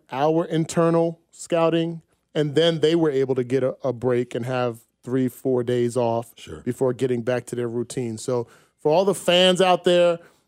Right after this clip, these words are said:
Speaker 1: uh, if you wonder what players do, like Desmond, he was down in Miami chilling. For me,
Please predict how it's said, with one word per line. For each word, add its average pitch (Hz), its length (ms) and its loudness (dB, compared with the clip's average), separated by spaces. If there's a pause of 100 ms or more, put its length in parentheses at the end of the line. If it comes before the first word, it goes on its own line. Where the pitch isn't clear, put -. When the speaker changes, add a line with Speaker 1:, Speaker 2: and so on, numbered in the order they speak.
(120)
Speaker 1:
uh, 139 300 4
if - 180 -2
you 147 140 0
wonder 170 640 4
what 143 360 0
players 170 540 2
do, 175 480 2 (180)
like 135 280 0
Desmond, 165 440 2
he 160 120 2
was 165 200 4
down 160 280 4
in 156 80 2
Miami 156 420 4
chilling. 143 460 0
For 123 140 -4
me, 175 460 0